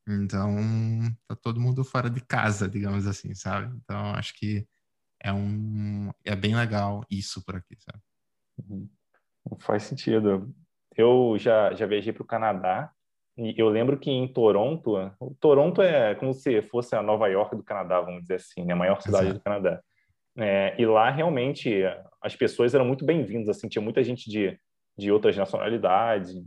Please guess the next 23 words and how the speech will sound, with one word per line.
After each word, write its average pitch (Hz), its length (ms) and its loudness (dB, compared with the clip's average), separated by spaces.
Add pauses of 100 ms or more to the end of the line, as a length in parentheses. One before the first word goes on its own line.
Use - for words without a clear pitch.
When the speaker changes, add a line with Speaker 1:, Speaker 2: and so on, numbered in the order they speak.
(140)
Speaker 2:
sabe, 98 240 2
de 95 80 -8
fora, 101 360 0
assim, 110 440 -6
e 107 40 -2
as 98 100 -4
pessoas - 280 -12
eram 113 100 4
muito 120 180 -4
bem 139 120 2
recebidas 127 600 -2
lá. 90 200 -8 (460)
É, 98 360 6
mas 101 200 4
eu 127 320 6 (160)
fiz 120 140 -2
uma 127 120 4
viagem 110 320 4
ali 107 120 -4
também 104 280 0
por, 95 400 0 (420)
por - 140 -12
Quebec, 98 800 0